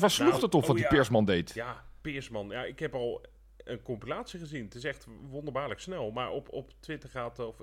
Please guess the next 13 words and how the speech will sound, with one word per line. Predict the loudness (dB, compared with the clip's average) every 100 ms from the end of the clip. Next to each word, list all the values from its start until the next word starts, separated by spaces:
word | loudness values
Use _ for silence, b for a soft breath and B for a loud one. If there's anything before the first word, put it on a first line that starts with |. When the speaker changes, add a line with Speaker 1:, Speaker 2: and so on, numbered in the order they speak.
| -14
Speaker 2:
op | -14 -10 -12 -12
X, | -16 -20 -20 -20
moet | -18
ik | -12
zeggen, | -10 -10 -10 -10
gaat | -8 -6
al | -6
een, | -6 -6
eh, | -8 -8
compilatie | -8 -4 -4 -4 -8
rond | -12 -12
van | -10 -10 -10 b b b b b b b -6
Peersman, | -4 -4 -4 -4 -6